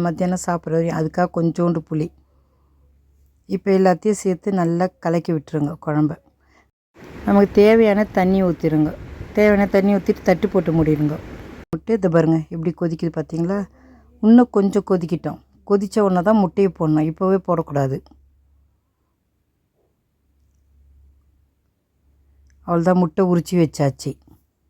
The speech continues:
இந்த மாதிரி உரிச்சு வச்சுங்க. இப்போ வர குழம்பு நல்லா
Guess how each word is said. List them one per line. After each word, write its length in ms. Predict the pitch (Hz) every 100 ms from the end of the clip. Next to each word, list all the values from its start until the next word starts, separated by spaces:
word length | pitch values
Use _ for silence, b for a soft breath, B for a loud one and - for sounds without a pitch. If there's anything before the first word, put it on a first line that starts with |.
| _ _ _ _ _ _ _ _ -
இந்த 120 | 180
மாதிரி 140 | 180 185 180
உரிச்சு 220 | 160 185
வச்சுங்க. 380 | 160 170 160 185 262 294 _ _ _ _ _ _ - 175
இப்போ 140 | 170 180
வர 120 | 180 170 160 -
குழம்பு 280 | 175 185 180
நல்லா 240 | 165 170